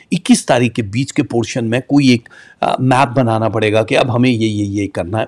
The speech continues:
उन तारीखों में आपको इन चीज़ों की ज़्यादा ज़रूरत होगी। लव मैरिज करने वालों के लिए कामयाबियां दिखाई दे रही हैं, लेकिन ये याद रखना कि अगर लव मैरिज करते हो, तो ये फाइव ईयर तो आपका रिश्ता सेव है, फ़ाइव के बाद गेम चेंज होगी,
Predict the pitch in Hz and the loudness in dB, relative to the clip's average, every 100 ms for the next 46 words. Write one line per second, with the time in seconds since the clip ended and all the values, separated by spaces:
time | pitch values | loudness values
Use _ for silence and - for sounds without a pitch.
0 | - 247 190 120 113 - 110 101 101 - | 4 4 4 2 2 -2 -4 -2 -4 -4
1 | 104 98 107 101 101 151 170 - - 127 | -8 -10 -12 -14 -10 -8 -8 -12 -10 -2
2 | 120 117 120 104 107 98 98 - 104 98 | 0 2 0 0 -2 -2 -4 -4 -8 -6
3 | 95 - - 165 277 262 202 202 190 - | -10 -10 2 4 6 6 6 4 2 0
4 | 151 147 131 117 123 117 117 107 110 110 | 2 2 4 4 4 0 -2 -2 -2 -2
5 | 110 107 107 101 101 104 101 90 101 92 | -4 -4 -2 -4 -4 -4 -4 -4 -4 -4
6 | 87 120 127 127 123 147 113 98 92 90 | 0 0 2 0 2 0 0 -4 -6 -8
7 | 87 120 185 160 139 151 156 - - - | -2 2 2 0 -6 -2 -2 -2 -10 -4
8 | 165 - - 190 147 - _ _ _ _ | -2 0 0 2 2 0 _ _ _ _
9 | _ _ _ - 147 170 156 156 147 - | _ _ _ 0 4 6 4 4 2 2
10 | 127 143 131 135 151 - 131 139 127 123 | 0 4 2 2 0 2 2 4 2 0
11 | 117 120 - 120 104 - 120 117 113 117 | 2 0 0 -2 -2 -4 -2 0 0 0
12 | 135 147 147 160 95 123 170 143 120 127 | 2 2 2 0 2 2 2 2 2 2
13 | 120 120 113 113 117 | 0 -4 -6 -6 -6